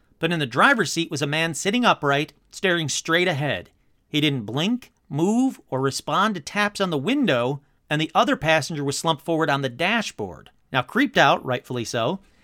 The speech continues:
he stepped away to, to call the sheriff's station. Now, dispatch asked him for a license plate number, but when he went back to check,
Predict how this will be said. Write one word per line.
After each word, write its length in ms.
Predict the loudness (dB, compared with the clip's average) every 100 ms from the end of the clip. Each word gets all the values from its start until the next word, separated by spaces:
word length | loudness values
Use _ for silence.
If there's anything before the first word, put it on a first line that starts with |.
| _
he 160 | -2 0
stepped 340 | 2 2 2
away 220 | 2 2
to, 80 | 0
to 100 | -2
call 220 | 6 6
the 100 | 6
sheriff's 360 | 2 2 0 0
station. 460 | -6 -8 -12 -20 _ _ -20 -8
Now, 120 | -6
dispatch 580 | -2 0 0 2 0 0 -4
asked 280 | -2 -2 -2
him 100 | -2
for 160 | 4
a 60 | 4
license 380 | 6 2 0 -2
plate 260 | 0 0
number, 320 | 0 -2 -2
but 180 | -4 -2
when 100 | -2
he 80 | 0
went 200 | 0 2
back 220 | 2 2
to 60 | -4
check, 640 | -8 0 4 4 4 -4